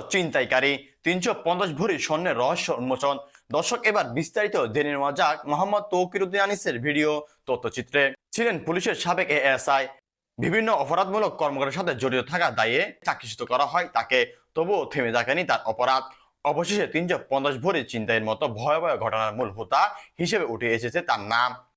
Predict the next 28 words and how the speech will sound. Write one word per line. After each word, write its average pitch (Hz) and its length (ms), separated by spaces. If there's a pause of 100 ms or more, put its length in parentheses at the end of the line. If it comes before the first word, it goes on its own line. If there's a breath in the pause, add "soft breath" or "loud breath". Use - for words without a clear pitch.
(140)
চট্টগ্রামের 208 640
চাঞ্চল্যকর 135 500
তিনশো 170 500
পঞ্চাশ 120 280
ভরি 127 300
স্বর্ণ 110 300
ছিনতাইয়ের 110 500
ঘটনায় 151 400 (120)
মূল 180 180
পরিকল্পনাকারী 113 800
সাবেক 175 300
এই 117 140
পুলিশ 147 320
সদস্য 156 500 (160 loud breath)
সুমন 170 300
সহ 135 320
মোট 127 220
ছয়জনকে 117 480
গ্রেফতার 104 320
করেছে 117 360
পুলিশ। 123 460 (560 soft breath)
অভিযানে 170 380
লণ্ঠিত 143 360
স্বর্ণের 113 400
মধ্যে 117 360
দুইশো 127 340
নব্বই 104 320
ভরি 147 360